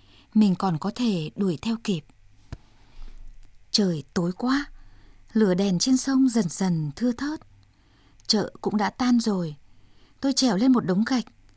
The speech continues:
đứng ngóng theo làn nước lấp loáng ánh sao, xuôi xuôi trên dòng kênh, không biết chảy về đâu. Một người đàn bà quẩy đôi thùng xuống bến lấy nước, đứng lại nhìn tôi hồi lâu rồi hỏi:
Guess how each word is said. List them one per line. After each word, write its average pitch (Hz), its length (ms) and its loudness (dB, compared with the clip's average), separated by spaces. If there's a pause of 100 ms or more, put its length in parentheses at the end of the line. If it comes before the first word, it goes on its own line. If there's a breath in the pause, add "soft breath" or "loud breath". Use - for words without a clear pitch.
(240 soft breath)
đứng 220 260 6
ngóng 226 220 4
theo 294 160 -2
làn 214 260 0
nước 277 260 0
lấp 320 160 -2
loáng 226 480 0
ánh 208 180 2
sao, 254 420 -4 (340 soft breath)
xuôi 262 260 0
xuôi 262 360 0
trên 269 180 4
dòng 214 200 0
kênh, 240 260 0 (560 soft breath)
không 226 300 4
biết 254 300 0
chảy 190 320 0
về 175 140 -2
đâu. 214 260 -2 (1300 soft breath)
Một 196 160 0
người 196 160 2
đàn 175 220 -2
bà 165 420 -6
quẩy 202 180 0
đôi 233 140 0
thùng 214 240 -2
xuống 190 240 -2
bến 196 180 2
lấy 214 180 2
nước, 277 300 4 (680 soft breath)
đứng 220 200 4
lại 294 160 0
nhìn 196 220 0
tôi 262 180 0
hồi 226 200 0
lâu 233 260 0 (340 soft breath)
rồi 185 240 -2
hỏi: 180 260 -6